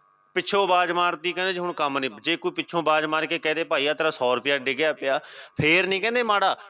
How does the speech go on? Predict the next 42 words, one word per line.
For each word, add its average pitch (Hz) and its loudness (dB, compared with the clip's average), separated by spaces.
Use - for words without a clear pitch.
ਊਂ 196 2
ਪਿੱਛੋਂ 202 0
ਜੇ 196 -2
ਖਾਲੀ 147 -2
ਆਵਾਜ਼ 170 2
ਮਾਰਤੀ, 185 -2
ਫੇਰ 156 0
ਮਾੜਾ 113 -2
ਹੈ। 98 -6
ਰਾਤ 147 2
ਨੂੰ 156 -4
ਕੋਈ 147 -8
ਕੁੱਤਾ 147 -2
ਰੋਂਦਾ 143 0
ਪਏ, 147 -6
ਕੁੱਤਾ 180 0
ਰੋਂਦਾ 147 0
ਹੈ, 160 2
ਬਹੁਤ 151 2
ਮਾੜਾ, 135 0
ਇਹਦੇ 247 2
ਡਾਂਗ 165 0
ਮਾਰ। 131 0
ਚਾਹੇ 156 -2
ਉਹਦੇ 175 -4
ਢਿੱਡ 160 -2
'ਚ 113 -8
ਦਰਦ 135 -2
ਹੁੰਦਾ 139 0
ਹੋਵੇ, 143 2
ਉੱਤੋਂ 151 0
ਜਾ 147 2
ਕੇ 135 -2
ਤੁਸੀਂ 120 -4
ਡਾਂਗ 113 0
ਮਾਰੋ 113 -2
ਤੇ। - -14
ਕਿੱਡੀ 165 -2
ਹੈਰਾਨੀ 131 -2
ਦੀ 143 -4
ਗੱਲ 135 -2
ਹੈ। 131 -6